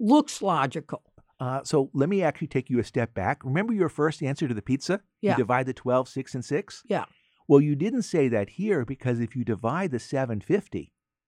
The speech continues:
Speaker 2: evenly, that's three seventy-five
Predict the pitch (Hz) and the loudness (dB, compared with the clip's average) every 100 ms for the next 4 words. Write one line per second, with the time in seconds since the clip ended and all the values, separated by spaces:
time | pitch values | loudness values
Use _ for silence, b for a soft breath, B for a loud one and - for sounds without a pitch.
0 | _ _ _ _ _ 143 196 208 - 131 | _ _ _ _ _ -2 0 0 -2 -4
1 | 254 _ _ _ 131 123 - 131 185 - | -8 _ _ _ -4 -4 -4 -2 -2 0
2 | 156 135 135 120 135 156 127 123 | -2 0 -4 -4 -4 -2 -2 -4